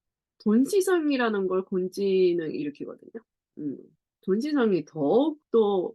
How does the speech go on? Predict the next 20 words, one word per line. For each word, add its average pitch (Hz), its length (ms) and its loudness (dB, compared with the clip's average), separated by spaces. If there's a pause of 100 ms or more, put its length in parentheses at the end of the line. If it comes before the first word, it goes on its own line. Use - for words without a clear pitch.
(140)
강화가 196 460 -2
되고 - 180 -12
<laughs> - 40 -14
있습니다. - 520 -8 (300)
그래서 - 360 -10 (400)
텔레파시를 226 680 -2
만들기 160 520 -2
위해서 - 360 -12 (500)
돈시성이 185 800 -4 (200)
많아지는 - 680 -8
건데요. - 420 -8 (800)
음, 175 400 -4 (1700)
내가 269 420 4
문득 247 380 4
생각한 233 640 2
것이 190 400 0
문자로 190 460 -2
마무리가 147 540 -4
오기도 - 320 -16
하고, 113 520 -10